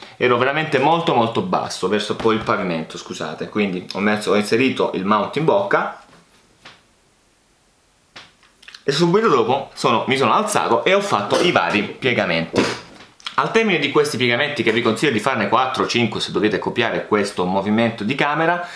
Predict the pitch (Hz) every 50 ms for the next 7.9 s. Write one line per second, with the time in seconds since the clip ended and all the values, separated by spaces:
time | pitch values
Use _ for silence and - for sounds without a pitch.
0 | - - - - - - - - - 170 190 151 - 190 202 202 208 226 220 214
1 | 165 147 143 156 156 170 156 156 165 170 175 196 190 - 233 196 131 107 113 131
2 | - - 160 147 135 156 180 180 196 208 185 143 120 123 143 160 170 - 92 87
3 | 101 120 - 170 147 131 135 151 151 - 185 185 185 180 - - 175 170 160 156
4 | 156 160 170 160 - - 123 107 107 104 113 104 - - 117 113 - - 101 95
5 | 95 - - 80 80 - - 113 107 101 95 95 110 117 117 123 135 147 139 123
6 | 123 143 143 - 123 113 107 113 113 120 - 120 104 104 110 117 135 156 165 156
7 | - 120 101 104 107 101 104 110 110 135 123 104 87 85 101 95 -